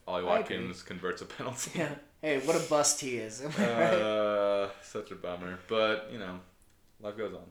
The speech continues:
Speaker 1: <laughs>
Speaker 2: Yeah, no, it does. And, um, so does our analysis of the week, Jake.
Speaker 1: Uh-huh.
Speaker 2: That also continues. Right into our fantasy read. Jake,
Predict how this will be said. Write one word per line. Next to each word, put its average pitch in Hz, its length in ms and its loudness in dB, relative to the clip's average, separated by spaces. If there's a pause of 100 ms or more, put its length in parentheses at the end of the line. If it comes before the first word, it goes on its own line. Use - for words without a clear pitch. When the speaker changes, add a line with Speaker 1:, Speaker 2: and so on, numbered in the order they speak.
Speaker 1:
<laughs> - 180 -14
Speaker 2:
Yeah, 254 260 2
no, 190 180 6
it 151 100 0
does. 127 380 0
And, 156 360 2
um, 135 540 6 (420)
so 190 260 2
does 180 160 2
our 151 180 4
analysis 131 540 -2
of 107 120 -16
the 117 80 -8
week, - 260 -14
Jake. 104 140 -6
Speaker 1:
Uh-huh. 135 140 -4
Speaker 2:
That 139 160 2
also 131 320 -2
continues. 107 720 -12 (640)
Right 170 180 6
into 175 280 -2
our 143 80 2
fantasy 135 500 -4
read. 107 220 -12
Jake, - 360 -2